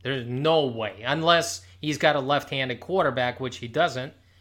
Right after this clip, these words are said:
'cause his quarterback is Russell Wilson. I think he's a right tackle at best,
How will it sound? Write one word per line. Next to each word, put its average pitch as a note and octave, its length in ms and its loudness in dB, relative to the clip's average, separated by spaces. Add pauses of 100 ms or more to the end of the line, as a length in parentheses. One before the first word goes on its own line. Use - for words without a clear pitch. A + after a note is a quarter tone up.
(120)
'cause B2 160 -14
his B2 140 -8
quarterback C3+ 500 -2
is A2+ 120 -10
Russell B2 380 -4
Wilson. B2+ 360 -6 (100)
I B2+ 100 -2
think F#3+ 160 -2
he's F#3 140 -2
a B2+ 60 -4
right B2+ 340 -4
tackle E3 420 -6
at A#2+ 140 -6
best, F3 380 -4